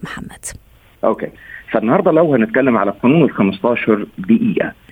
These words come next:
Speaker 2: في
Speaker 1: مم.
Speaker 2: قوانين كتير بالشكل ده، و-، يعني ممكن يكونوا خمس دقايق وسبع دقايق على حسب مين الكاتب أو مين المدرب ال-،
Speaker 1: ممتاز.
Speaker 2: اللي عرضهم. ولكن الأهم من موضوع الخمستاشر دقيقة اللي هو التايم، لازم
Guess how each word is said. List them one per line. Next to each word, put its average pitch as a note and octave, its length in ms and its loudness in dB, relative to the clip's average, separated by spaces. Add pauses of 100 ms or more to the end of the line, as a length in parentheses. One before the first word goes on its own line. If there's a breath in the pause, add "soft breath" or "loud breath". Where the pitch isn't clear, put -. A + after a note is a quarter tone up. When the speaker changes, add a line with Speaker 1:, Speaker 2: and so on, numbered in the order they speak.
(120)
Speaker 2:
في F#3+ 100 4
Speaker 1:
مم. F#3+ 60 -8
Speaker 2:
قوانين C#3 440 2
كتير - 480 0 (580)
بالشكل C#3 420 0
ده، E3 160 2
و-، G2+ 680 0 (200)
يعني C#3+ 260 4
ممكن D3+ 260 2
يكونوا C3+ 200 2
خمس A#2+ 240 0
دقايق C3 340 2
وسبع A#2+ 280 -2
دقايق A2+ 280 0
على G2 140 0
حسب A#2 360 -4 (360 loud breath)
مين C3 260 4
الكاتب A2+ 500 -2
أو A2 120 2
مين A2 160 2
المدرب F#2+ 520 -2
ال-، D2+ 460 0
Speaker 1:
ممتاز. F3 200 2
Speaker 2:
اللي G2+ 140 4
عرضهم. G2+ 420 -4 (440 soft breath)
ولكن D3 400 -4 (300)
الأهم C3 580 2
من E3 240 2
موضوع G2+ 320 2
الخمستاشر G#2+ 600 -2
دقيقة F2+ 440 0 (340 loud breath)
اللي G2 120 2
هو F#2+ 100 2
التايم، G#2 600 0 (300)
لازم D#3 260 0